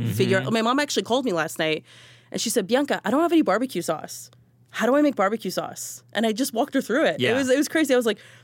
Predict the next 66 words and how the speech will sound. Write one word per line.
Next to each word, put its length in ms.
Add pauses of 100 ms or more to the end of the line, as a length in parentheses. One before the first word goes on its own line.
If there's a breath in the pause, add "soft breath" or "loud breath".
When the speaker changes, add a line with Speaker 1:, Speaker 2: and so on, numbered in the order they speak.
(120)
Speaker 1:
"Do 80
you 60
have 100
tomato 300
sauce?" 420
I 80
was 120
like, 180
"Do 100
you 60
have 80
vinegar?" 440
And, 380
you 120
Speaker 2:
That's 160
Speaker 1:
know, 40
Speaker 2:
it. 140
Speaker 1:
"Do 60
you 40
have 60
brown 160
Speaker 2:
Sh-, 60
Speaker 1:
sugar?" 260
Speaker 2:
sugar, 260
yeah, 200
brown 180
sugar. 320
Speaker 1:
And 200
she 100
was 100
like, 100
"Oh 60
my 80
God, 140
I 20
have 100
all 120
those 160
things." 240
And 340
she 380
actually 340
texted 240
me 100
a 40
picture 240
of 60
the 60
ribs 200
she 120
made. 160
She's 160
like, 140
"I'm 180
never 200
buying 260
barbecue 320
sauce 260
again." 140
Speaker 2:
Yeah, 220
homemade. 580
Like, 60
Speaker 1:
Homemade 260
is 60
Speaker 2:
listen, 180
Speaker 1:
better. 240